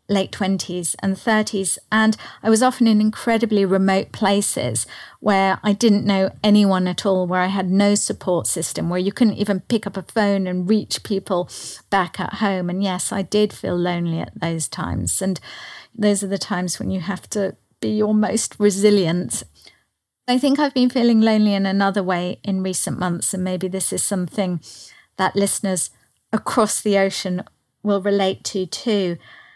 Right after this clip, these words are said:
It's been a very lonely feeling, the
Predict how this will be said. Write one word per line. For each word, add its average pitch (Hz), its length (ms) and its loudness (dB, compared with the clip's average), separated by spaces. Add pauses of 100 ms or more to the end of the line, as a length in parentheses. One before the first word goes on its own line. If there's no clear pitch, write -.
(500)
It's 233 180 -4
been 247 120 0
a 262 60 2
very 285 480 2 (360)
lonely 220 1040 4 (140)
feeling, 202 580 0
the 202 360 2